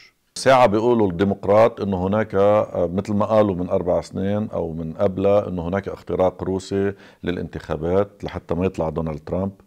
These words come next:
لأنه ليش؟ لأنه دونالد ترامب من خارج الدولة العميقة الأمريكية. كاميلا هاريس وبايدن هن من ضمن الدولة العميقة الأمريكية،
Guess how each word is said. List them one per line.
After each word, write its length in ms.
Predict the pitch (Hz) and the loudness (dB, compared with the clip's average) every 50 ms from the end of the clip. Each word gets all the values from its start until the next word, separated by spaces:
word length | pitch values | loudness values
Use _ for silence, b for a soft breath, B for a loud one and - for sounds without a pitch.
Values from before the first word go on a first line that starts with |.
| B B B B B B B B B B - | B B B B B B B B B B 0
لأنه 340 | 87 95 104 113 113 107 | 2 2 4 4 4 4
ليش؟ 520 | 98 113 139 131 107 98 - - - - B B B B B B | 6 8 8 8 8 6 2 -6 -12 -16 B B B B B B
لأنه 280 | - 92 98 104 98 95 | -4 -2 0 2 2 2
دونالد 340 | 90 113 127 135 131 107 90 | 4 4 4 4 4 2 0
ترامب 340 | - - 101 110 120 117 113 - | 0 -2 0 2 2 0 0 -2
من 160 | 98 90 85 | -4 -4 -4
خارج 420 | - - - 104 104 104 101 92 95 | -4 -2 2 4 4 4 4 2 0
الدولة 400 | 90 80 78 87 92 92 90 85 | -2 -2 0 2 2 2 2 2
العميقة 480 | 80 76 78 82 90 87 - 85 82 | 0 -2 -2 -4 -4 -4 -2 -2 -2
الأمريكية. 500 | 82 80 85 80 - - - - 85 80 | -2 -4 -6 -6 -8 -8 -6 -4 -4 -4
كاميلا 540 | - - 92 101 127 143 139 123 110 113 117 | 0 0 2 4 6 6 6 4 4 4 4
هاريس 340 | 117 107 85 78 - - - | 4 4 0 -2 -4 -6 -4
وبايدن 840 | 80 78 78 76 78 80 76 76 101 117 123 113 113 113 110 110 113 - b b b b b - | -4 -2 -2 -4 -4 -6 0 4 4 6 6 6 4 2 2 0 -4 -8 b b b b b -2
هن 220 | 101 113 123 117 113 110 110 110 113 113 - - | 0 0 2 2 0 0 0 -2 -2 -4 -6 -6
من 220 | 90 87 90 87 | -4 -4 -2 2
ضمن 320 | 98 127 131 117 98 90 82 | 2 2 4 2 0 0 -4
الدولة 360 | 82 76 78 90 85 82 80 | -6 -2 0 0 0 0 -2
العميقة 480 | 76 76 78 80 87 87 - 90 90 90 | -2 -4 -2 -2 -4 -4 -2 -2 -2 -2
الأمريكية، 480 | 85 85 85 82 - - 82 73 69 | -2 -4 -6 -6 -6 -6 -8 -8 -8